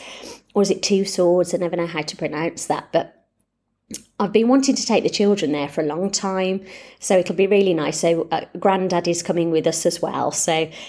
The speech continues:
it is absolutely wonderful. You know, he, he will come everywhere with us, so he has a full day out in London,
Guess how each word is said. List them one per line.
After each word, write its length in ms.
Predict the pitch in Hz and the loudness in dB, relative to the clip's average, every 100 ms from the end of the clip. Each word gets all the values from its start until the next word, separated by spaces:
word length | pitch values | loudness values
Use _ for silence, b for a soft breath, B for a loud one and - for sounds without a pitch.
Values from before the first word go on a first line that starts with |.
| - | -2
it 180 | 202 | 2
is 200 | 262 262 - | 2 2 0
absolutely 480 | 262 - 262 233 175 | -2 0 2 4 2
wonderful. 720 | 170 170 185 208 208 196 196 | 2 2 2 0 2 0 0
You 220 | - - 208 | -2 0 2
know, 140 | 170 | 2
he, 160 | 170 - | 0 -2
he 240 | 175 214 | 2 2
will 140 | 196 196 | 2 2
come 240 | 214 190 | 0 0
everywhere 600 | 175 185 185 196 196 190 | 2 2 2 2 4 4
with 160 | 185 190 | 2 2
us, 140 | 185 | 0
so 120 | - 175 | 0 0
he 80 | |
has 160 | 180 170 | 0 -2
a 60 | 196 | -4
full 260 | - 233 | 0 2
day 180 | 196 170 | 2 0
out 240 | 165 160 | 0 -2
in 140 | 170 165 | -2 0
London, 560 | 165 160 147 - - | -2 -2 -2 -4 -6